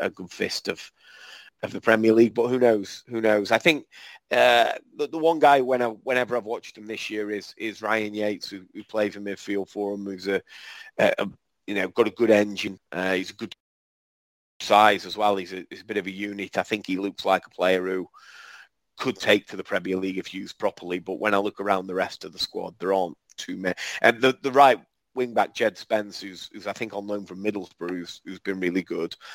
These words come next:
Uh, but I think he's been too, apparently now Arsenal and Tottenham and Everton and three or four others are looking at him, and I doubt he, I doubt he stays at Nottingham Forest. But yeah, when you look beyond that, there aren't too many Premier League talents in there.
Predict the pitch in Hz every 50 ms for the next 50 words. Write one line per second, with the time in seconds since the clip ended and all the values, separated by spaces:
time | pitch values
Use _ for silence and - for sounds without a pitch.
0 | - - - - _ - 95 92 90 87 82 76 - 87 90 98 - - 104 -
1 | - _ _ _ _ _ _ _ - - 104 - - 107 101 95 - - 113 107
2 | 82 80 98 - - - - - - - - - - - - 110 107 98 98 98
3 | 98 101 104 98 101 101 101 104 98 95 - - 104 101 98 98 95 92 - -
4 | 117 104 - - 101 98 95 98 95 92 95 98 98 95 - - 107 101 98 98
5 | 87 - 101 98 95 98 95 95 - - 113 104 98 92 - 113 104 101 104 107
6 | 101 101 90 - 104 98 98 98 - 113 98 98 95 - - 110 101 101 98 101
7 | 101 - 113 107 98 - - 98 95 - - - - - - - 110 - 147 151
8 | 127 110 120 113 - - - 123 110 113 98 110 - 95 117 98 - 107 107 107
9 | 98 - 123 117 110 98 87 - - _ - 107 107 92 - _ - - - -
10 | - - _ - 101 98 95 95 98 101 101 104 104 107 110 95 95 104 104 101
11 | 98 98 95 90 87 85 85 80 - _ _ _ - 90 90 101 107 95 87 -
12 | - - 90 87 90 90 85 - - 85 87 87 87 85 87 87 85 - - 87
13 | 90 95 95 95 - - - _ - - 76 - -